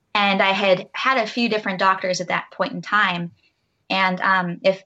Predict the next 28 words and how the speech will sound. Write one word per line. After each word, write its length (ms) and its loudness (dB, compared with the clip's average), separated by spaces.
if 160 -2
there 160 2
was 160 2
anything 680 2
I 180 4
had 300 2
learned 720 0
up 200 2
until 280 0
the 100 2
point 360 -2
where 400 2
I 80 6
was 160 4
making 240 2
this 160 0
decision 400 0
to 60 2
go 120 4
vegetarian, 800 0
is 120 0
that 320 4
I 100 4
hadn't 160 4
learned 140 2
anything 340 0
at 60 4
all 400 2